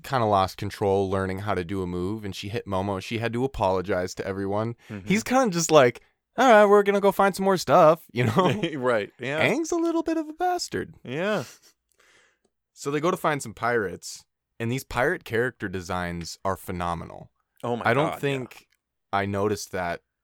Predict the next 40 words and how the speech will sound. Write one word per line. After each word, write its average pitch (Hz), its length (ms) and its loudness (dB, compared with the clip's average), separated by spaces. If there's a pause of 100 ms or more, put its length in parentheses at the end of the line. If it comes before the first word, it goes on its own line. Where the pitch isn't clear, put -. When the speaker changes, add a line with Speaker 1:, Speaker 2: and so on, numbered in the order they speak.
Speaker 1:
growing 92 380 -4
up 90 180 -8
watching 90 360 -6
this 87 120 -10
show. 90 440 -8 (600)
Just, 165 240 -8
like, 240 140 -2
the 220 100 0
little 208 180 -2
details 180 520 -6
of 101 100 -12
each 147 260 -12
one 147 200 -2
having, 107 280 -4
like, 98 160 -8
their 98 160 -6
own 92 220 -8
weapons, 147 640 -4
each 104 220 -12
one 98 140 -6
has, 98 220 -6
like, 98 160 -4
their 107 120 -6
Speaker 2:
Mm-hmm. - 40 -10
Speaker 1:
own 95 120 -6
little 95 320 -4 (260)
style. 131 800 0
Like, 98 220 -2
the 104 60 -6
main 107 300 -4
dude 117 220 -4
we 113 100 -4
see 117 240 -8
right 101 180 2
away 98 540 -2
sounds 104 540 -2
kinda 123 200 -4
like 107 200 -4
a - 20 -14
parrot. 92 500 -6